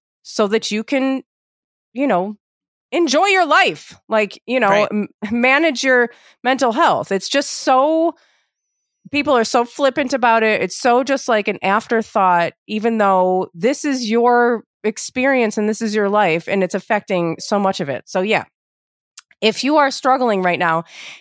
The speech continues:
Speaker 1: and you are, you know, had been taking a medication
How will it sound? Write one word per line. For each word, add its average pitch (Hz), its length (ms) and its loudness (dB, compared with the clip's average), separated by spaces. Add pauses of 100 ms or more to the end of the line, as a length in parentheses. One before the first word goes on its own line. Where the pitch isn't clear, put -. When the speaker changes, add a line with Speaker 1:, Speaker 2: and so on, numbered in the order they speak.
(140)
Speaker 1:
and 240 340 2
you 226 260 -2
are, 170 560 2 (920)
you 196 140 -2
know, 156 140 2
had 247 300 0
been 254 120 -2
taking 233 320 -2
a 220 40 0
medication 202 920 -2